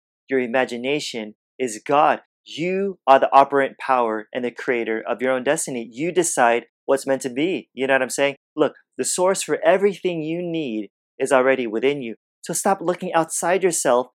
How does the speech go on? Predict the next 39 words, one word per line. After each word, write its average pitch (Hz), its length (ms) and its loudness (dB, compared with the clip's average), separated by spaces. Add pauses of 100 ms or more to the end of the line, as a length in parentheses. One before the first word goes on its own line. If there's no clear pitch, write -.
(160)
for 165 120 -4
signs, 196 380 0
for 170 120 -2
goodness 131 340 -4
sake. 123 220 -2
You 143 120 -2
don't 185 180 0
need 190 180 -2
'em, 123 200 -4
for 151 160 0
real. 190 280 0 (180)
Pay 180 180 0
attention 170 560 -4
to - 160 -8
your 147 140 -6
state 170 600 -4
instead, 156 500 0 (220)
'cause 160 100 -6
either 147 200 6
you're 131 140 2
looking 196 300 0
for 185 120 -2
signs 208 440 2
or 135 120 4
you're 131 140 4
living 143 300 4
in 131 120 -6
the 127 160 -2
end. 110 300 -2
Which 151 200 -2
one 147 160 4
is 135 140 0
it? 104 140 -4 (220)
'Cause 131 140 -6
remember, 143 300 0
you 120 200 -6
can't 156 280 -4
do 156 100 0
both. 139 320 6